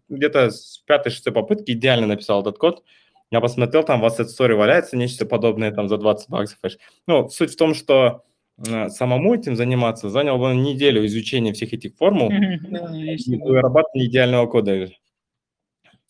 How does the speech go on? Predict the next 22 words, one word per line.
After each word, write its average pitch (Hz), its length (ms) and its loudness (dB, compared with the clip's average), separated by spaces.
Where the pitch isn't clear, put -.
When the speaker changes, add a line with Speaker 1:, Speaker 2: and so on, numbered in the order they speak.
Speaker 1:
А 110 360 0
это, 147 400 0
как 170 220 -2
бы, 147 100 -4
конечно, 160 500 0
отсеивает 156 480 4
очень 131 260 -2
большое 123 380 2
количество 113 840 0
работников, 117 600 -2
наверное, 101 220 -4
из 95 120 -12
крупных 135 340 -10
компаний 110 420 -2
также. 95 440 -6
А, 90 380 -10
вот, 101 500 -8
это 101 220 -6
и 113 80 0
плюс, 160 320 -6
и - 20 -4
минус. 160 460 -2